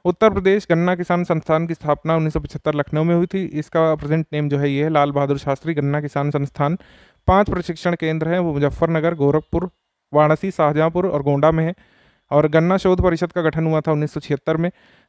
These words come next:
और नौ गन्ना शोध केंद्र और बीज संवर्धन प्र-, प्रक्षेत्र की स्थापना यहाँ पर की गई है। मुजफ्फरनगर, गोरखपुर, खीरी, कुशीनगर, बलरामपुर, गाजीपुर, सुल्तानपुर। वर्तमान में चा-, अ, राज्य में नौ गन्ना परिक्षेत्र हैं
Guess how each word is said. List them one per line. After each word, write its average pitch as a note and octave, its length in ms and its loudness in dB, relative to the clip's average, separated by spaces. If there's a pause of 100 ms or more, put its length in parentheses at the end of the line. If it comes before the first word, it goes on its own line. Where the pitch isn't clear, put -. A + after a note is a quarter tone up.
(440)
और D3 180 2
नौ G3 420 4
गन्ना F3+ 300 0
शोध F3 260 -2
केंद्र F3+ 360 -4
और F3+ 280 -2 (180)
बीज E3 200 0
संवर्धन D#3 500 0
प्र-, - 180 -6
प्रक्षेत्र D#3+ 600 -4
की D#3+ 80 -4
स्थापना D3 380 -2
यहाँ C#3 220 0
पर C3 120 0
की C3+ 140 -8
गई C3 160 0
है। D3 60 2
मुजफ्फरनगर, D#3+ 680 0 (100)
गोरखपुर, D#3+ 520 2 (440)
खीरी, F#3 440 0 (960)
कुशीनगर, G3+ 560 4
बलरामपुर, F3+ 800 2
गाजीपुर, D3+ 440 0
सुल्तानपुर। C3+ 540 -2
वर्तमान E3 380 2
में G3 140 0 (100)
चा-, F#3 200 4
अ, D3+ 200 4
राज्य E3 240 2
में F#3 160 2
नौ F#3 280 4
गन्ना D#3+ 280 0
परिक्षेत्र C#3 540 -4
हैं B2+ 240 -10